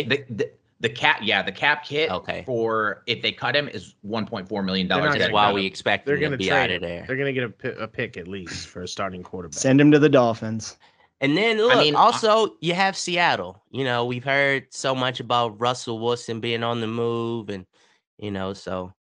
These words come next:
Speaker 1: I,
Speaker 3: Yeah,
Speaker 1: I
Speaker 3: that'd be
Speaker 2: it could be
Speaker 3: interesting.
Speaker 2: another
Speaker 1: That's a good
Speaker 2: carousel
Speaker 1: deal.
Speaker 2: this year. Someone called the carousel last year before all this stuff happened. I can't remember who it was, but someone said it was gonna be a crazy carousel, and it kinda happened.
Speaker 3: Yeah, no,
Speaker 4: It
Speaker 3: that's
Speaker 4: is.
Speaker 3: true.
Speaker 4: Was it you?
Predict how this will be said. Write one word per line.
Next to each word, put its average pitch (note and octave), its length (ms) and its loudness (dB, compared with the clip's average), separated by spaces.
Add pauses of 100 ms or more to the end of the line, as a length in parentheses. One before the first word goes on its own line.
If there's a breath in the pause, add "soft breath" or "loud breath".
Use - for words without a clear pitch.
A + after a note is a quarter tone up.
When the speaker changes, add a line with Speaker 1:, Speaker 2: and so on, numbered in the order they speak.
(440)
Speaker 1:
I, E2 140 -10
Speaker 3:
Yeah, C#3 160 0
Speaker 1:
I G#3 40 2
Speaker 3:
that'd E2+ 100 -8
be - 0 -
Speaker 2:
it D2+ 100 -20
could A2+ 140 -10
be C3 100 -2
Speaker 3:
interesting. F3 300 -2
Speaker 2:
another F#3 180 2
Speaker 1:
That's - 60 -6
a - 20 0
good F3+ 60 0
Speaker 2:
carousel F3 380 0
Speaker 1:
deal. G2 100 -10
Speaker 2:
this - 160 -8
year. F#2 260 -8
Someone C#4+ 340 0
called A#3+ 280 2
the D3 80 0
carousel C3+ 480 0
last B2+ 360 0
year G2 80 -8
before G2 380 -8
all A#2 240 -2
this A2+ 160 -6
stuff G#2+ 280 -10
happened. - 340 -18
I - 180 -20
can't - 160 -20 (100)
remember - 240 -20
who - 120 -20
it - 20 -20
was, - 180 -20
but - 140 -20
someone G2+ 340 -12
said - 200 -18
it C#2 80 -20
was - 100 -20
gonna - 160 -16
be - 80 -20
a - 260 -20
crazy G2 460 -14
carousel, - 540 -18 (500 soft breath)
and F#2 300 -10
it B2 160 -12 (400)
kinda - 180 -10
happened. - 300 -14 (420)
Speaker 3:
Yeah, C#3+ 140 0 (160)
no, G#2+ 220 -8
Speaker 4:
It B2+ 100 -2
Speaker 3:
that's D#3+ 100 2
Speaker 4:
is. - 40 -8
Speaker 3:
true. D#3 180 -10 (1000)
Speaker 4:
Was A#2+ 140 -4
it B2 40 2
you? C#3+ 300 2